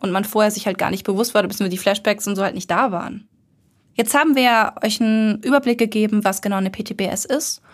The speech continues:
Und ich würde sagen, bevor wir, äh, ne, über Ursachen sprechen und, äh, dann genauer in dieses ganze psychologische Thema reingehen und die Krankheit erklären,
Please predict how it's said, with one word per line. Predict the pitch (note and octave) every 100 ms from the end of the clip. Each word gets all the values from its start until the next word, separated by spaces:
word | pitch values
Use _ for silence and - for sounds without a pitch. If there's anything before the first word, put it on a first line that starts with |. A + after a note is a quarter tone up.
| - - -
Und | A#3+
ich |
würde | A#3+ G#3+
sagen, | A3+ B3
bevor | A3 - B3+ C4
wir, | B3 A#3 - -
äh, | - _ A#2+ _ _ _ -
ne, | B3+
über | A3 F3
Ursachen | D#4+ B3 B3+ G#3+
sprechen | - G#3+ G#3+ G#3+ G#3 G3+
und, | F2+ G#3+ -
äh, | - -
dann | - - - -
genauer | F#3+ G3+ G#3
in | G3+
dieses | G3+ F#3+
ganze | F#3+ G#3 - G3 G3 G3 G3
psychologische | G#3 G3+ F#3+ - F#3
Thema | A#3+ A3
reingehen | G3 G3 F#3+ F#3+ F3+
und | F3+
die | -
Krankheit | A3+ A#3+ G3+
erklären, | F#3 G3 F#3+ G3